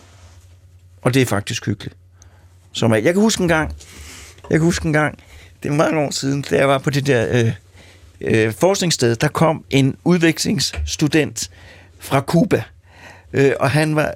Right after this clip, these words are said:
betalt af den internationale atomenergikommission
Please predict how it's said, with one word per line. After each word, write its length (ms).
betalt 420
af 80
den 160
internationale 840
atomenergikommission 1600